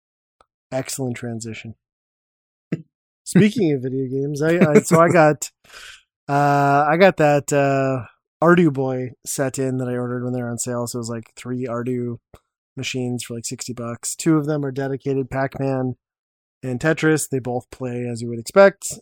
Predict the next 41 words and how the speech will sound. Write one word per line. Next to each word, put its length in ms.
Uh, 240
and 80
then 100
I 60
got 160
just 180
another 480
open 240
source 360
Ardu 280
Boy. 280
I 60
had 300
the 100
Ardu 260
Venture 340
one. 320
Um, 320
for 160
anyone 260
who 120
familiar, 340
was 220
familiar 260
with 100
that, 200
it, 100
like, 140
came 200
preloaded 440
with 100
a 80
game 220
that 160
hadn't 220
been 120
released 480
for 140
the 80
Ardu 260
Boy. 360